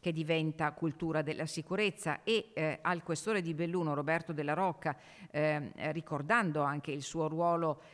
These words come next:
ehm, eh, di, eh, comandante della Polizia Stradale del Friuli Venezia Giulia,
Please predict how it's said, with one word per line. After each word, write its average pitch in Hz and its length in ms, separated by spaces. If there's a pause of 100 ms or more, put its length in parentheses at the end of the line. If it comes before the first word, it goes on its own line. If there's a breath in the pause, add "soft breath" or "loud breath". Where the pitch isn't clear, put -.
(120 loud breath)
ehm, 147 640
eh, 139 340
di, 180 320
eh, 151 240
comandante 165 760
della 151 340
Polizia 151 400
Stradale 156 540
del 143 140
Friuli 165 360
Venezia 156 440
Giulia, 175 380